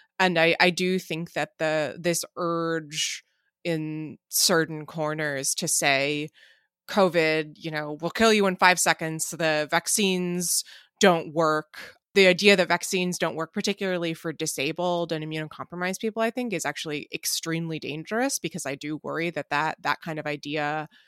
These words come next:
uh, discourages people who are vulnerable from getting the vaccine, which isn't to say that, you know, precautions, uh, need to be made for those people and that we should all be more careful so that they can remain healthy and safe. But no, I think, I think that the,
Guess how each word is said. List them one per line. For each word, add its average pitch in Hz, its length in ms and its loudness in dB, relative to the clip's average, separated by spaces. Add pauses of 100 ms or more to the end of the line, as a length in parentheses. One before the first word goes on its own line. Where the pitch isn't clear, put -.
(320)
uh, 160 220 0
discourages 165 640 -4
people 208 300 -4
who 170 140 -6
are 151 260 -6
vulnerable 240 580 -4
from 247 180 -8
getting 240 460 -4
the 247 80 -6
vaccine, 262 540 -2
which 220 120 4
isn't 226 240 4
to 202 100 -2
say 170 220 2
that, 165 200 0
you 165 100 -8
know, 151 160 -6 (160)
precautions, 160 960 -6 (380)
uh, 165 300 0
need 165 180 -6
to 170 100 -8
be 165 220 -10
made 165 280 -2
for 170 140 -8
those 151 180 -8
people 233 300 -2
and 165 140 -4
that 156 180 -6 (100)
we 165 120 -6
should 151 160 -10
all 147 100 -2
be 151 140 -6
more 160 160 -10
careful 156 480 -8
so - 140 -10
that 147 200 -8
they 151 100 -4
can 156 340 -14
remain 147 340 -10
healthy 147 360 -10
and 156 160 -16
safe. - 440 -6 (440)
But 147 280 2 (400)
no, 214 220 8
I 165 120 2
think, 165 220 -6
I 175 80 0
think 175 160 -4
that 160 140 -4
the, 151 380 2